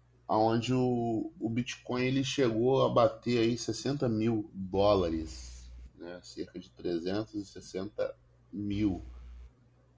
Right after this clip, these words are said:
reais. Além dele substituir o ouro, né? Como proteção contra a inflação, é, pra investidores e aí a, a, algumas instituições financeiras,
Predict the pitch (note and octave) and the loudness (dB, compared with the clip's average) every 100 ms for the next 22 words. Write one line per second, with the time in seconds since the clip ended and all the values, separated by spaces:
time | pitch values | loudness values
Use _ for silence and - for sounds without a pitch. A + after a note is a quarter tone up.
0 | _ _ F#2 E2 D2+ D2 - - - - | _ _ -6 -4 -4 -6 -12 -16 -20 -20
1 | _ _ _ E2+ E2+ F#2+ G#2 G#2 - A2 | _ _ _ -6 -2 0 0 0 -2 -2
2 | - G#2 G#2 A#2+ C3 A2 G#2 F#2+ F#2+ G2 | -2 -4 -2 0 2 2 2 0 -2 -6
3 | _ _ _ - F#2+ F#2+ F#2+ F2+ - F#2+ | _ _ _ -12 -6 -2 0 0 -2 -2
4 | F#2 - F#2 F2+ F2+ F2 - F2 E2+ - | -4 -4 -4 -4 -6 -6 -6 -6 -6 -4
5 | G#2 B2 A#2 G#2 F2 E2+ E2+ F2 E2+ F2 | -2 0 0 2 2 0 -2 -4 -4 -6
6 | - E2+ F#2+ A#2+ A2 F#2+ F2+ F2+ F#2 F2+ | -8 -2 2 4 2 2 -2 -4 -4 -2
7 | F2 - - _ _ _ _ _ _ _ | -6 -10 -20 _ _ _ _ _ _ _
8 | _ _ _ _ _ _ - F2 F2+ F#2 | _ _ _ _ _ _ -4 0 2 2
9 | F#2+ F#2 - _ F2+ F#2+ F#2 F2 D#2 F2 | 0 -2 -6 _ 0 4 4 4 2 2
10 | F#2+ G#2+ A2 A2+ - - A#2 - A2 G#2 | 2 0 -2 -4 -10 -6 -6 -2 -4 -4
11 | G#2+ G2+ G2 - G2 G2 G2 | -4 -2 -4 0 2 2 -2